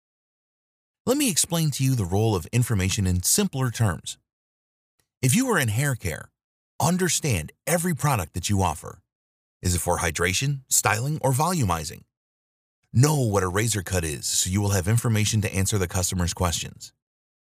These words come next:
Customers expect you to know the answers. If you can't explain your business,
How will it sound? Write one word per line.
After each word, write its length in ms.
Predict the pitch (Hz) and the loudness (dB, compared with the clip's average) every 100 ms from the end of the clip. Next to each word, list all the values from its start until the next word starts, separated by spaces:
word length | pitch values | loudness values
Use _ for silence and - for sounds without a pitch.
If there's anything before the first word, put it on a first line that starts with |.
| _ - | _ -2
Customers 520 | 92 - 92 87 - | -2 0 0 0 -2
expect 560 | 92 - - - 147 - | -4 -2 -2 -2 -6 -2
you 100 | 107 | 0
to 100 | 80 | 0
know 160 | 82 78 | -2 -2
the 180 | 80 | -2
answers. 480 | 95 95 65 50 - - _ _ _ _ _ | 0 0 -4 -10 -16 -16 _ _ _ _ _
If 160 | 95 - | -2 -2
you 80 | 175 | -4
can't 320 | - 185 202 | -4 -4 -4
explain 360 | - - 208 | -6 -4 -2
your 100 | 214 | -2
business, 520 | 202 226 98 69 - | 0 -2 -2 -8 -12